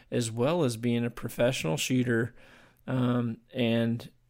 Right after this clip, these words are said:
you know, definitely an avid hunter because that's my passion. So, you know, I,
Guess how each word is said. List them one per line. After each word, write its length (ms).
you 180
know, 140
definitely 500
an 80
avid 360
hunter 340
because 320
that's 260
my 140
passion. 580
So, 460
you 80
know, 340
I, 300